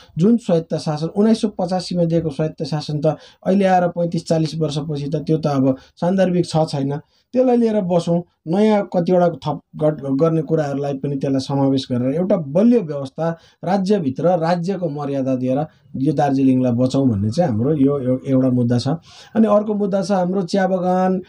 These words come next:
यो फरेस्ट इलाका, रेलवे इलाका, सिन्कोना बगानमा बस्ने जति व्यक्तिहरू, उनीहरूको आफ्नो जमिनको पट्टा छैन, घर त छ, जमिनको खतियान छैन। हामी त्यसलाई लिएर लडाइँ गर्दैछौँ। हाम्रो सरकार आयो भने हामीले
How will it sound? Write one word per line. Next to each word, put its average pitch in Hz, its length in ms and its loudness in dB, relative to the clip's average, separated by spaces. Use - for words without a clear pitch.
यो 180 380 2
फरेस्ट 180 400 -2
इलाका, 180 600 2
रेलवे 180 420 0
इलाका, 175 720 2
सिन्कोना 175 480 0
बगानमा 180 320 0
बस्ने 180 320 0
जति 202 420 -2
व्यक्तिहरू, 160 720 -2
उनीहरूको 240 300 2
आफ्नो 208 340 -2
जमिनको 190 500 0
पट्टा 165 440 0
छैन, 127 240 -2
घर 127 520 0
त 208 100 0
छ, - 80 -6
जमिनको 180 600 0
खतियान 170 480 0
छैन। 101 260 -6
हामी 220 220 4
त्यसलाई 233 440 0
लिएर 196 160 0
लडाइँ 170 320 0
गर्दैछौँ। 156 520 0
हाम्रो 147 320 2
सरकार 170 420 0
आयो 151 220 -2
भने 135 200 -2
हामीले 147 420 0